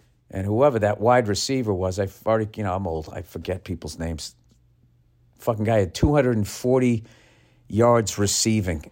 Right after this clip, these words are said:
Um, that was great. I was very happy for the Bears, and also,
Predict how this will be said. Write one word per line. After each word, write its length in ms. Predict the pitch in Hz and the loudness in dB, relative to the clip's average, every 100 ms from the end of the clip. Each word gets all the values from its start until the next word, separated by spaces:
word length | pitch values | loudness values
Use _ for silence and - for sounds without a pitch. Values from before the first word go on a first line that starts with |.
| - | -6
Um, 800 | 98 92 92 92 95 92 92 - _ _ _ | -2 0 0 0 0 -2 -4 -8 _ _ _
that 120 | 113 | 2
was 160 | 120 107 | 2 2
great. 240 | 110 104 - | 2 2 4
I 40 | |
was 160 | 117 101 | 2 4
very 260 | 123 120 | 4 4
happy 320 | 113 117 - 107 | 4 2 2 -4
for 160 | 110 | -2
the 120 | 98 | -2
Bears, 460 | 90 104 101 98 - - | -2 0 2 0 -4 -6
and 100 | 98 | -2
also, 520 | 104 - 107 95 | -2 0 0 0